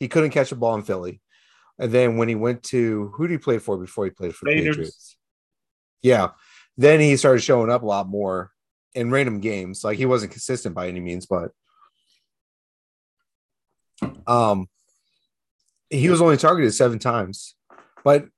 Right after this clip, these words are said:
Speaker 1: Aguilar is a different wide receiver compared to Myers, I, I believe. I think, uh, Nelson's kinda smaller wide receiver, like a, I don't know if he played a lot of slot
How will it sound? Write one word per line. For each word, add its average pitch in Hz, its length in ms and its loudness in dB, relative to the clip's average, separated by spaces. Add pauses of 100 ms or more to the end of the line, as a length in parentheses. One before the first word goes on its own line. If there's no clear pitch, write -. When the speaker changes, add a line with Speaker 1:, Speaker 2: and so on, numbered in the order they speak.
Speaker 1:
Aguilar 180 600 4
is 120 240 -4
a 113 60 -4
different 123 320 -2
wide 104 180 -4
receiver 85 520 -12 (140)
compared 113 300 2
to 92 40 0
Myers, 90 380 -2
I, 90 240 -6
I 95 40 0
believe. 87 480 -4
I 113 60 -2
think, 135 280 0 (140)
uh, 104 260 2
Nelson's 127 520 0
kinda 110 220 0
smaller 113 680 -6 (760)
wide 139 160 0
receiver, 143 420 -4
like 107 240 -2
a, 95 240 -6 (1160)
I 135 60 -2
don't 165 120 2
know 165 80 4
if 143 80 2
he 139 100 -2
played 131 220 0
a - 20 0
lot 101 140 -2
of - 80 -12
slot 110 460 -6